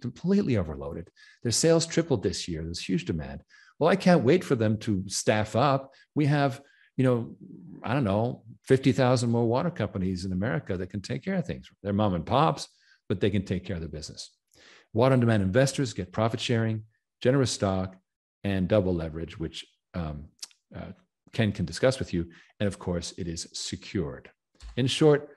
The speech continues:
we are changing water the way oil was changed in nineteen eighty-one. So that is, um, the end of that. And I think it's very, very, um, uh,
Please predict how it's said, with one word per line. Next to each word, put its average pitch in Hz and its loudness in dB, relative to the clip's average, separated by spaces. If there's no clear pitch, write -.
we 117 4
are 143 4
changing 95 -2
water 80 -4
the 95 -4
way 90 -4
oil 101 6
was 101 -8
changed 82 -8
in 82 -6
nineteen 78 -10
eighty-one. 73 -12
So - 0
that 170 4
is, 123 2
um, 104 0
the 101 -4
end 110 2
of 92 0
that. 110 2
And 101 -2
I 98 0
think 95 -6
it's - -6
very, 95 2
very, 92 -4
um, 85 -8
uh, 87 -12